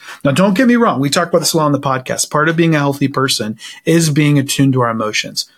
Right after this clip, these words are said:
not arguing against that. We need to, we need to pay attention to how we feel. But before we start to make judgment statements about others and, and, and start to make decisions about our life,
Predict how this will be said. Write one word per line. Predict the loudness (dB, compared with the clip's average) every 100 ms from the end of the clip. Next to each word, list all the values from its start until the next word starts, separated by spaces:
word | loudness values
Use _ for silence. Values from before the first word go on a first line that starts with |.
| _
not | 2 4 2 0
arguing | -2 -2 -2 -2 -4
against | -6 -6 -6
that. | -8 -2
We | 2 4
need | 4 2
to, | 0 -4 -18 -20 -12 0
we | 2
need | 2
to | 0
pay | 0 0
attention | 0 -4 -2 -2
to |
how | -2
we | -4 -6
feel. | -2 2 2 0 -10 _ -16 -14 -14 -4
But | -2 0
before | -2 2 2 4
we | 4
start | 2 0 0
to | -2
make | -2
judgment | -2 0 2 2 0 0
statements | -2 -4 -4 -4 -2
about | -2 0
others | 0 2 2 0 0
and, | -2
and, | -2 -4
and | -2 -4
start | -2 -2 0
to | 0
make | 2 0 -6 _ -4
decisions | -2 0 0 2 2 2
about | 0 0
our | -2 0
life, | 0 0 -2